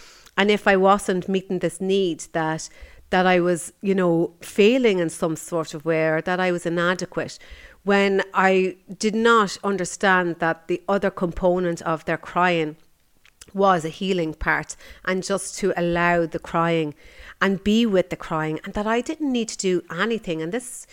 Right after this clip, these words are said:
you know, just, this felt, I just felt so much relief that the pressure somehow was taken off me, that I didn't always need to do anything. I just needed to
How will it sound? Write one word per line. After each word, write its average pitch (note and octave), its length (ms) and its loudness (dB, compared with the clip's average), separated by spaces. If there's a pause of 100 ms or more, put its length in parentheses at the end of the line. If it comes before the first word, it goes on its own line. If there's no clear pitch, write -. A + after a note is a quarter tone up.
(160)
you G#3 100 -6
know, F#3 260 -2
just, G#3+ 420 -10
this A#3 240 -4
felt, F3+ 400 -6 (180)
I C#3+ 140 -8
just - 320 -12
felt D#3+ 220 -10
so G3 260 -8
much F#3 260 -10
relief D#3+ 600 -8
that D3+ 200 -6 (300)
the F3+ 60 -14
pressure A3+ 600 4
somehow F#3 460 0
was F3 160 -2
taken F3 280 -2
off G#3+ 200 0
me, F#3 60 -2
that F3 140 -2
I A#3 100 -2
didn't D#4 280 -6
always D4+ 400 2
need G#3+ 140 -2
to - 80 -14
do G3+ 180 2
anything. A3 440 0
I F#3+ 80 -2
just C4 220 -4
needed B3+ 300 -2
to G3+ 120 -2